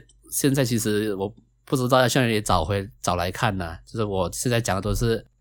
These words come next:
凭我就是小时候的记忆跟稍微还有看一些 YouTube 的一些影片来，来分享的，就是因为我没办法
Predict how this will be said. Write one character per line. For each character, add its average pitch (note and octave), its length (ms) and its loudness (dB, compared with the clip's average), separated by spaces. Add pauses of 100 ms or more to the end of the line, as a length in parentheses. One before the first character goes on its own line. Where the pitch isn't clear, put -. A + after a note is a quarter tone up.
(260)
凭 B2+ 180 -2
我 A#2+ 280 2
就 A2 200 -6
是 G#2 320 0
小 F#2+ 180 0
时 G#2 120 -2
候 A#2 80 4
的 G#2+ 80 4
记 B2 200 0
忆 A#2 160 0
跟 G2+ 240 0
稍 G#2+ 160 -2
微 G2+ 80 0
还 G2+ 140 -4
有 G2+ 100 0
看 A#2 220 0
一 A2+ 60 -4
些 A2 120 0
YouTube A2+ 360 0
的 G#2 120 -2
一 G2+ 60 0
些 G2 140 -2
影 F2 180 -4
片 G2 260 -4 (200)
来， F2 340 -6 (120)
来 F#2 200 -2
分 G2 180 -2
享 E2+ 300 -4
的， E2+ 180 -6
就 - 80 -8
是 G2+ 400 -6 (200)
因 B2 100 2
为 B2 60 4
我 A2 100 4
没 G#2 100 2
办 A#2 160 4
法 F#2+ 240 0